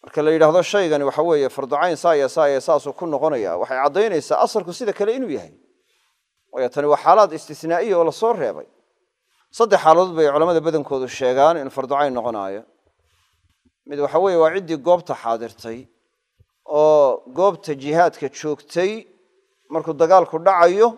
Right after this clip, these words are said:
inuu dagaalka ka cararaa uma bannaana. Inuu yahay un mid xeeladaysanaya oo inuu ku rogaal celiyo doonaya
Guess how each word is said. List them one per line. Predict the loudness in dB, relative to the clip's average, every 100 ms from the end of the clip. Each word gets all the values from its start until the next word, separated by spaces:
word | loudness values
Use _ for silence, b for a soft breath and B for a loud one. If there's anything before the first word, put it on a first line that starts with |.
| -8
inuu | -12 -6
dagaalka | 0 2 2 -2
ka | 0 0
cararaa | 2 4 4 4 4
uma | 0 -2
bannaana. | -2 -4 -4 -6 -8 -12 _ _ _ _ _ _ _ _ _ -10
Inuu | -4 0
yahay | 4 4 2
un | -2
mid | -8
xeeladaysanaya | -4 -2 0 0 -2 -2 0 0 0 -2 -8
oo | -8
inuu | -8 -8
ku | -6
rogaal | -2 -2 -2
celiyo | -4 -6
doonaya | -2 -2 0 -2 -2